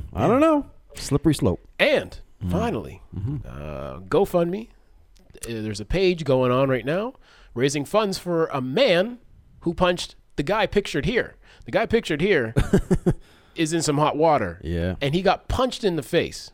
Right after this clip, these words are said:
Speaker 1: Yeah.
Speaker 2: For, I think a lot of you will probably will agree.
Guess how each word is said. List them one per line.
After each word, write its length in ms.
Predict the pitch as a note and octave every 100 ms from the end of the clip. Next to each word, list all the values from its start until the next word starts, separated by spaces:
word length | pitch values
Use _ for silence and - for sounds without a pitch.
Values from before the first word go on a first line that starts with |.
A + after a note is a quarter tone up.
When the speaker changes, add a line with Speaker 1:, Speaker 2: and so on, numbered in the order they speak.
| _ _
Speaker 1:
Yeah. 200 | D2+ G2+
Speaker 2:
For, 480 | D#3 D3+ D3 C#3+ G#2
I 180 | D#3 A3+
think 280 | - C4+ B3
a 60 |
lot 200 | A3 A#3
of 80 | A3
you 100 | G#3+
will 100 | G3
probably 600 | F#3 G#3 G3 F3+ F3+ E3+ - _ _ _
will 300 | F3 F#3+ F3+
agree. 520 | D3 F#3 F3 C3+ G#3